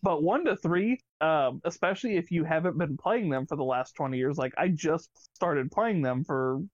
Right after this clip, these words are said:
I think, the last couple of years, and they're harder to go through because they are P S two titles and because they are the earliest known versions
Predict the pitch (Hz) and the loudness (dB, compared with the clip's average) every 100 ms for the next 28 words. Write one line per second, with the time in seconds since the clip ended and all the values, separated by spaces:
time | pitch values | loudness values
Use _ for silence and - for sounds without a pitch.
0 | - - 160 160 160 135 147 - 160 151 | -8 -4 -2 -2 -2 -2 -2 -2 -4 -2
1 | 156 147 127 160 226 - - - _ _ | -2 0 0 0 -2 -6 -20 -20 _ _
2 | _ _ 160 160 156 151 143 143 147 _ | _ _ -2 0 0 0 0 0 -4 _
3 | _ _ - 151 - - - 196 180 165 | _ _ -20 -20 -20 -12 -6 0 0 0
4 | - 233 254 233 - 175 156 165 190 180 | 2 2 4 0 0 -2 0 2 2 0
5 | 175 151 - 185 165 156 156 165 151 - | 0 0 -2 -2 0 0 2 0 -2 -2
6 | 160 135 - 202 175 147 139 143 165 165 | -2 -2 -2 0 0 0 0 0 0 0
7 | 156 139 185 185 160 151 147 143 - 170 | -2 -2 -2 0 0 0 0 0 0 2
8 | 156 147 147 147 139 - 175 175 156 139 | 2 2 0 0 -2 -2 0 0 2 0
9 | 139 - 170 143 139 135 180 180 156 139 | -2 -4 -2 0 -4 -2 0 0 0 -2
10 | 143 | -4